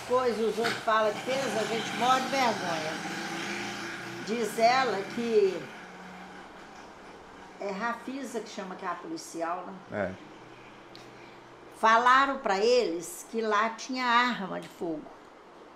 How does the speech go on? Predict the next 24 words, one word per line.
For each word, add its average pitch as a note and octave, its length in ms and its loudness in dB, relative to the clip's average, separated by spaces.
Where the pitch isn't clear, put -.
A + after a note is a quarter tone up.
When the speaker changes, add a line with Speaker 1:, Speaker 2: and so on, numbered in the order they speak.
Speaker 1:
Foram A#3+ 280 6
lá A3+ 160 2
na A3 120 0
fazenda G3+ 580 -6
dela, D3+ 340 -8
um D3+ 140 -12
casarel. G3 800 2
Ela A3+ 220 4
falou, C4+ 320 0
"Não, D4 680 4
eu C#4+ 120 6
sou C#4+ 180 0
evangélica." C#4 1200 -2
Mas E3+ 120 -8
evangélico A#3+ 540 -2
também D4+ 380 0
usa G4 240 0
arma, F#3+ 480 2
né? A#3+ 320 -4
Não G3 120 -4
é C4+ 200 4
por D#4 240 0
ser C4+ 240 0
evangélico A3 880 2